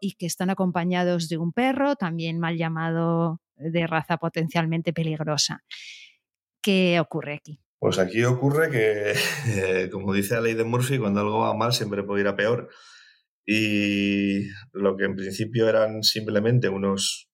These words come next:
Speaker 2: unos menores a cargo de un P P P, que, que no llevaba, que no llevaba bozal en la vía pública, pues derivó, pues, en un tema de ocupación de un inmueble, localizamos otro, otro perro y todo ello, pues, con,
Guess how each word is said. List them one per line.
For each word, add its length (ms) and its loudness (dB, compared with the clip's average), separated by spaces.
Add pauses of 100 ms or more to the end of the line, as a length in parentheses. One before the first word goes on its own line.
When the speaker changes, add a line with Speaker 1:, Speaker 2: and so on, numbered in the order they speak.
Speaker 2:
unos 260 -4
menores 400 2
a 80 0
cargo 340 0
de 100 -2
un 540 -8
P 100 -6
P 120 -6
P, 200 2 (400)
que, 80 -20 (480)
que 100 -20
no 120 -8
llevaba, 420 2
que 80 -20
no 60 -6
llevaba 300 2
bozal 380 -2
en 40 -4
la 60 -2
vía 160 0
pública, 500 0 (760)
pues 200 -4
derivó, 440 0
pues, 200 -4
en 100 -8
un 300 -8
tema 280 2
de 280 4
ocupación 720 -2
de 60 -2
un 120 -6
inmueble, 460 2
localizamos 580 -4
otro, 680 -6
otro 300 -6
perro 560 2
y 60 -20
todo 280 0
ello, 220 -2
pues, 140 -20 (100)
con, 260 -14